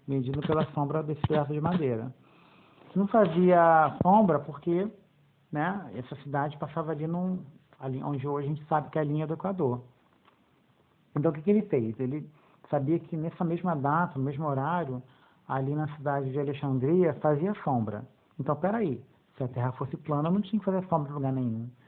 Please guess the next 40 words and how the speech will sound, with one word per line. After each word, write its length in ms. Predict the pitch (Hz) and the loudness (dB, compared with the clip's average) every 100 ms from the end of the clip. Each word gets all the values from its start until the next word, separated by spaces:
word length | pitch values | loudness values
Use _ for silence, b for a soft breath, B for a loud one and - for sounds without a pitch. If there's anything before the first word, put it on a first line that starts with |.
| b b - | b b -12
Então, 180 | 135 151 | -4 -2
ele 240 | 180 185 - _ | -2 -6 -14 _
pagou 260 | 151 147 165 | 2 4 4
alguém 240 | 175 156 | 4 0
pra 140 | 160 156 | -4 -4
fazer 220 | 151 139 | -2 -2
a 40 | |
medida 540 | 147 147 123 143 139 135 | -2 -2 -2 -4 -2 -4
dessa, 380 | 131 135 - 127 | -4 -6 -8 -8
dessa 300 | 123 127 135 | -8 -6 -8
tra-, 200 | - 127 | -8 -6
desse 180 | 127 - | -6 -2
trajeto, 600 | 139 131 135 180 190 143 | 0 2 4 2 2 0
né? 280 | 170 220 - _ b b b b b | 0 0 -6 _ b b b b b
Então, 160 | 190 247 | 2 2
ele 100 | 247 | 2
fez 140 | 247 | -2
todo 160 | 247 254 | 0 0
um 80 | 269 | 2
cálculo 500 | 196 196 220 247 240 | 6 8 8 4 0
pra 260 | 220 233 | 2 2
mostrar 720 | 226 196 202 202 185 175 214 202 - - - - | 2 2 0 2 4 4 2 -2 -10 -20 -20 -16
o 60 | 135 | 0
tamanho 320 | 160 160 170 | 2 4 2
da 100 | 190 | 0
Terra 540 | 185 151 175 143 139 B B 170 | 2 4 4 2 -2 B B -4
e 40 | |
chegou 260 | 170 156 165 | -2 2 6
bem 160 | 226 | 6
próximo 480 | 226 175 185 185 180 | 6 6 6 6 4
do 60 | 180 | 4
tamanho 300 | 170 165 175 | 2 2 2
que 100 | 170 | 0
hoje 160 | 160 | 0
nós 120 | 165 | -2
sabemos 320 | - 160 160 - | -2 0 -2 0
que 80 | |
é 40 | 180 | -2
o 40 | |
real. 480 | 185 - 147 127 | 0 2 2 2